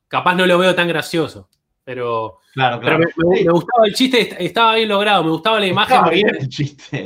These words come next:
Speaker 2: del perro
Speaker 1: La,
Speaker 2: dando la
Speaker 1: eh,
Speaker 2: patita, es muy bueno.
Speaker 1: la patita que se cae, <laughs> se hace mierda los dientes, es gracioso.
Speaker 2: ¿Y cuál es más importante que te falte? ¿La de adelante o la de atrás? También, no sé por qué me puse a pensar cuál es peor que te falte.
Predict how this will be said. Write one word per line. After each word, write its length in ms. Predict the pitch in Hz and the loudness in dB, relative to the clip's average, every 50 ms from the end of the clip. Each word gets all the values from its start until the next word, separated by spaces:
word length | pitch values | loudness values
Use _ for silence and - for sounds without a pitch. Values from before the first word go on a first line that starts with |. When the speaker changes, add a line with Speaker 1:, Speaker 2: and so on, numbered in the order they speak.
| 90 - | -8 -8
Speaker 2:
del 180 | 113 127 127 - | -6 -6 -4 -2
perro 280 | 165 170 180 175 165 | -2 0 0 0 2
Speaker 1:
La, 220 | 156 151 147 143 143 | 2 2 2 2 2
Speaker 2:
dando 200 | - 135 135 - | 2 2 2 2
la 80 | - 151 | 0 0
Speaker 1:
eh, 40 | 143 135 | 0 0
Speaker 2:
patita, 380 | 143 143 135 - 202 185 175 | -2 -2 -2 -2 -2 -2 -2
es 60 | 139 | -2
muy 220 | 139 156 165 170 156 | -2 -4 -4 -2 -2
bueno. 520 | 147 165 190 190 160 131 101 - - _ _ _ _ _ _ | 0 0 0 0 0 -2 -6 -10 -16 _ _ _ _ _ _
Speaker 1:
la 240 | - 143 147 143 131 | -10 -8 -6 -4 -4
patita 360 | 139 139 135 190 175 185 170 | -4 -4 -4 -4 -2 -2 -2
que 80 | 156 151 | -4 -4
se 140 | 127 143 135 | -4 -4 -2
cae, 140 | 165 165 170 | -2 -2 -2
<laughs> 220 | 113 - - - | -4 -8 -12 -14
se 120 | - - 160 | -8 -6 -6
hace 160 | 143 - 160 | -4 -4 -2
mierda 260 | 147 160 160 170 156 147 | -2 0 0 0 0 0
los 120 | 143 139 | 0 0
dientes, 340 | 139 151 165 170 175 156 143 127 | 0 -2 -2 0 0 -2 0 0
es 100 | 151 165 | -2 -2
gracioso. 440 | 170 160 151 156 180 139 - - - _ _ - - - - - - | 0 -2 -2 -2 -4 -6 -6 -10 -18 _ _ -18 -16 -16 -16 -8 -6
Speaker 2:
¿Y 100 | 156 160 | -6 -4
cuál 180 | 139 185 202 202 | 0 2 2 2
es 60 | 196 | 4
más 200 | 180 185 180 180 | 2 0 0 0
importante 800 | 180 170 139 151 147 143 143 160 160 160 147 160 151 147 - - _ | -4 -6 -6 -6 -6 -4 -4 -4 -6 -6 -6 -8 -8 -8 -10 -14 _
que 120 | _ 127 101 | _ -12 -12
te 120 | 123 117 | -12 -10
falte? 400 | - - 110 104 98 92 98 98 | -8 -6 -6 -6 -6 -10 -10 -8
¿La 120 | 98 101 104 | -6 -6 -4
de 60 | 110 | -4
adelante 360 | 113 127 147 175 190 196 185 156 | -2 0 0 0 0 0 -2 -2
o 20 | |
la 80 | 135 123 | 0 0
de 60 | 123 | -2
atrás? 280 | - 120 104 95 - | -2 -6 -10 -10 -12
También, 340 | _ 101 104 117 127 123 120 | _ -12 -10 -10 -8 -8 -6
no 100 | 131 139 139 | -6 -6 -6
sé 120 | - 175 | -6 -6
por 140 | 151 180 165 | -6 -4 -2
qué 80 | 160 196 | -2 -2
me 80 | 165 143 | -2 -2
puse 200 | 143 165 135 165 | -4 -4 -2 -4
a 80 | 147 | -4
pensar 400 | 131 139 131 - 165 151 147 143 | -4 -6 -6 -4 -4 -4 -4 -4
cuál 160 | - 156 160 170 | -2 0 0 0
es 80 | - | 0
peor 300 | 165 151 139 143 143 135 | -2 -2 -2 -2 -2 -2
que 80 | 131 135 | -4 -6
te 100 | 117 104 | -8 -8
falte. 460 | - 113 107 101 - 92 - - | -8 -8 -8 -8 -10 -14 -14 -16